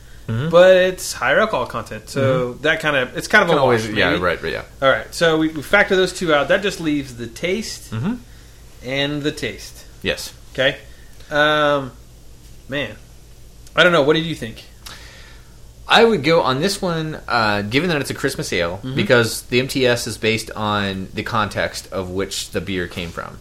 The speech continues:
Speaker 2: Right.
Speaker 1: Uh, I would say
Speaker 2: Hmm.
Speaker 1: that this would be, for me, an eight point four.
Speaker 2: Really?
Speaker 1: Yes. Uh, it's higher, but
Speaker 2: Okay.
Speaker 1: I like the fact that it's spicy, and it does the spicy thing really well. You know what I mean?
Speaker 2: Yeah.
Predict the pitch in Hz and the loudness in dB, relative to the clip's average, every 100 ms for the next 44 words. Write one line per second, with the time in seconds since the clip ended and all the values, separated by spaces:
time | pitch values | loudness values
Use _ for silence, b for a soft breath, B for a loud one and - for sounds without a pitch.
0 | - 139 123 - B B B 101 104 101 | -2 2 2 0 B B B 0 0 0
1 | - 151 220 143 - 196 123 120 117 - | 4 4 4 0 0 2 4 2 0 -4
2 | 90 135 143 - 98 107 101 104 101 98 | -2 -2 0 -4 -6 -8 -6 -6 -4 -4
3 | 92 - 92 90 92 90 87 - 80 95 | -6 -8 -8 -6 -6 -8 -8 -12 -10 -10
4 | - - - - - - - - - 135 | -10 -14 -14 -16 -16 -16 -16 -20 -16 -8
5 | 131 202 269 127 98 - - - 58 - | 0 2 4 2 -2 -12 -18 -12 -12 -12
6 | - B B B B B B B B 95 | -16 B B B B B B B B 2
7 | 107 107 104 98 110 - - 139 143 147 | 4 6 4 2 -2 -4 0 4 6 4
8 | 165 170 - - 117 - 123 143 170 175 | 0 -2 -12 -4 0 4 6 4 4 2
9 | 147 156 123 - - 110 117 - 131 - | 2 2 -2 -2 0 0 0 -4 -8 -8
10 | 104 101 98 104 101 101 - 98 95 92 | -4 -4 0 0 0 -4 -2 -2 0 -4
11 | 95 87 85 80 - 53 50 - - - | -6 -6 -6 -6 -6 -6 -6 -12 -20 -20
12 | - - - - 107 110 113 127 139 - | -20 -20 -20 -6 -2 0 0 -2 -6 -14
13 | - 165 175 | -8 0 0